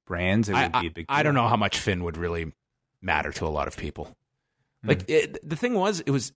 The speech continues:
Speaker 2: everyone that showed up on this show, by the end of their segment, just felt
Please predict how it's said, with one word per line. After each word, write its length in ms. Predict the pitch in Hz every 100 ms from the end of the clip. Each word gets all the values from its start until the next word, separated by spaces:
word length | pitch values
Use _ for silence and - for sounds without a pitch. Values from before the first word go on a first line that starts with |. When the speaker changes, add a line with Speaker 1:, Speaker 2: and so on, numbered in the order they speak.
| -
Speaker 2:
everyone 340 | 180 233 220
that 100 | 196
showed 220 | - 147 131
up 140 | 127
on 120 | 147
this 120 | 156
show, 320 | - 151 165 - _ -
by 100 | 131
the 160 | 127
end 160 | 165 175
of 80 | 160
their 140 | 170
segment, 520 | - 131 131 170 175 - _ _ _ _ _ _ _ _
just 220 | 156 151
felt 260 | 156 147